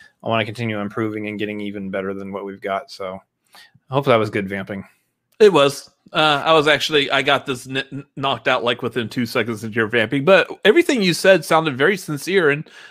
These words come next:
Speaker 2: I liked it. Oh, it was sincere. Okay, cool. Uh, anyways, the other thing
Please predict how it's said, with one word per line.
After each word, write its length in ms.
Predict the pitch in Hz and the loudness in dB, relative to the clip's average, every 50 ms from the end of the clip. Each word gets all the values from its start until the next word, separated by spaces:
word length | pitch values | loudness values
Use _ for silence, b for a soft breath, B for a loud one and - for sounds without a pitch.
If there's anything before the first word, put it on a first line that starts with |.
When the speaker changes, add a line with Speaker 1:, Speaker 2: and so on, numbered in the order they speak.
| B B B B _ _ _ _ - | B B B B _ _ _ _ 2
Speaker 2:
I 60 | 208 | 4
liked 320 | 226 262 302 311 - - | 6 6 4 4 2 -2
it. 180 | - - - _ _ _ _ _ _ _ _ _ _ _ _ _ _ _ _ _ _ _ _ _ _ _ _ _ _ _ _ _ _ _ _ _ _ _ _ _ _ _ | -4 -6 -6 _ _ _ _ _ _ _ _ _ _ _ _ _ _ _ _ _ _ _ _ _ _ _ _ _ _ _ _ _ _ _ _ _ _ _ _ _ _ _
Oh, 160 | 190 185 170 143 | 4 6 6 6
it 40 | |
was 160 | 147 165 156 - | 6 6 4 4
sincere. 320 | 151 131 - - 107 - | 0 -4 -2 -2 0 0
Okay, 260 | 131 117 - 113 95 | 0 0 -2 -4 -4
cool. 300 | - - 151 123 110 B B B B B B _ | 0 2 2 2 2 B B B B B B _
Uh, 340 | 170 175 175 170 170 160 160 - | 4 6 6 8 6 4 4 4
anyways, 420 | 202 208 202 175 151 143 139 - - - | 2 2 4 2 0 0 -2 -6 -12 -14
the 200 | 143 147 185 196 | -6 -2 0 0
other 140 | 220 214 196 | 2 0 0
thing 480 | - 277 302 294 294 285 277 269 269 | 0 0 2 4 4 4 4 2 0